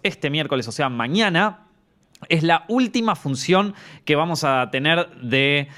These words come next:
nuestro ciclo de cine en el Gaumont. O sea, ustedes ya saben que desde el año pasado ya venimos haciendo,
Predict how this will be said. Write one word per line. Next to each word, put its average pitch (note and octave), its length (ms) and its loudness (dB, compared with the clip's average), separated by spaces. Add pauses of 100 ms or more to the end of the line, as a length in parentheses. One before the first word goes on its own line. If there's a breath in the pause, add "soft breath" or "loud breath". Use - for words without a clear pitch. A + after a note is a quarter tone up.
(140 loud breath)
nuestro C3+ 340 -4
ciclo D#3 300 0
de C3+ 80 0
cine D#3+ 180 -2
en C#3+ 60 0
el C3 120 0
Gaumont. A3 300 0
O D3+ 80 -4
sea, C#3+ 240 -2
ustedes B2 280 -2
ya D3 60 -4
saben E3+ 220 -2
que C#3 80 -2
desde B2+ 200 -2
el C3 40 0
año E3+ 240 -2
pasado G#3+ 380 0
ya D3 160 -2
venimos C#3 400 -4
haciendo, C#3+ 480 -2